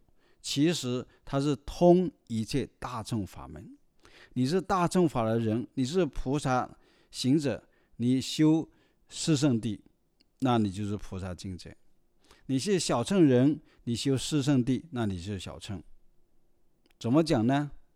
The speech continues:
这个就是大家要明白，苦集密道四圣谛这个谛字，这个谛字是非常重要。谛是什么？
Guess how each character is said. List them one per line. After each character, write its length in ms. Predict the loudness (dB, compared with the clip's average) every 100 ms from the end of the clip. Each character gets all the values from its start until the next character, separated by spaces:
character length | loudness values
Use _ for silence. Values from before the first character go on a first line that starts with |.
| _ -2
这 100 | 2
个 120 | 2
就 160 | 0
是 280 | -4 -4 -6 -10 _ _
大 160 | -2 0
家 160 | 2
要 120 | 2 2
明 300 | 2 0 0
白， 300 | -4 -6 -12 _ _ _ -4
苦 400 | 2 4 2 -2
集 420 | -6 -6 -2 0
密 220 | 2 2
道 220 | 2 2
四 260 | 0 -4 -2
圣 240 | 0 -2
谛 140 | -2 -4
这 100 | -4
个 160 | -6 -8 _ 0
谛 280 | 2 2 -2
字， 220 | -6 -12 _ -20 -20 -20 -10
这 80 | -2
个 120 | -2
谛 360 | -2 -4 0 0
字 160 | -2
是 160 | -8 -10
非 180 | -8 -8
常 160 | -10
重 180 | -10 -10
要。 180 | -10 -16 _ _ _ _ 0
谛 180 | 2
是 160 | 2 2
什 120 | 0
么？ 140 | -4